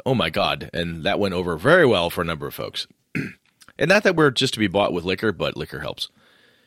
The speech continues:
Anyhow, one of the cool things, apart from, you know, you get, like, Brandon and Eileen that come up, um, that have been listening to us for a while. And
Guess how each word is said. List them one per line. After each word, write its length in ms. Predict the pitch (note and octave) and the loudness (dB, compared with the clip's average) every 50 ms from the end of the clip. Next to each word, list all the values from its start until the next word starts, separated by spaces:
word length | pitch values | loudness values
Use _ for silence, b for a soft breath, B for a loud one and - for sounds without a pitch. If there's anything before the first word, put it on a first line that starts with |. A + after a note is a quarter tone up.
| b b b b | b b b b
Anyhow, 380 | - D#4 A3 C3 - - - G#2+ | 0 0 2 2 0 -2 -4 -4
one 180 | - B2 C#3+ F3 | 0 2 2 4
of 120 | F#3 E3+ | 2 2
the 60 | - | 4
cool 160 | - F#3+ G#3 | 4 4 4
things, 420 | F3 - C3+ A2 G#2 G2 G2 F#2 - | 4 2 2 2 2 0 -4 -6 -6
apart 320 | - - - B2+ A#2+ F#2 | -6 -2 0 0 0 0
from, 360 | - - A2+ G#2+ G2+ F#2+ F2 - _ _ _ _ _ _ _ _ _ - | 2 2 2 2 0 -2 -6 -10 _ _ _ _ _ _ _ _ _ -2
you 80 | B2 | 0
know, 60 | A#2 A2+ | 0 0
you 80 | A2 | 2
get, 140 | A2 G#2+ D#2 | 0 -2 -2
like, 200 | E2 F#2+ F2+ - | -2 -4 -4 -2
Brandon 360 | G#2+ G#2+ A2 A2 G#2+ G#2+ G2 | -2 0 0 0 0 -2 -4
and 120 | F#2+ F2+ F2+ | -4 -4 -6
Eileen 320 | F2 F2+ G2 G#2 G#2+ G2+ F#2+ | -6 -4 -4 -4 -4 -6 -6
that 120 | F2 - | -8 -8
come 180 | - G2+ F#2 F#2 | -8 -6 -6 -4
up, 260 | F#2 F#2 - _ - - - | -4 -4 -6 _ -14 -16 -12
um, 240 | - E2+ E2+ E2 E2 | -10 -8 -8 -6 -6
that 60 | E2+ | -8
have 80 | E2+ C#2+ | -8 -8
been 120 | D#2+ E2 | -8 -8
listening 260 | F2 F2 - - F2 - | -6 -6 -6 -6 -6 -6
to 100 | - E2 | -6 -6
us 80 | - | -6
for 160 | - - D#2+ | -6 -6 -6
a 60 | D#2+ D#2+ | -4 -2
while. 420 | D#2 D#2+ D#2+ D#2+ D#2+ E2 D#2+ C#2 | -2 -2 -2 -2 -2 -2 -4 -4
And 320 | D2 D2+ D#2 D#2 D2+ C#2 | -4 -6 -6 -6 -8 -10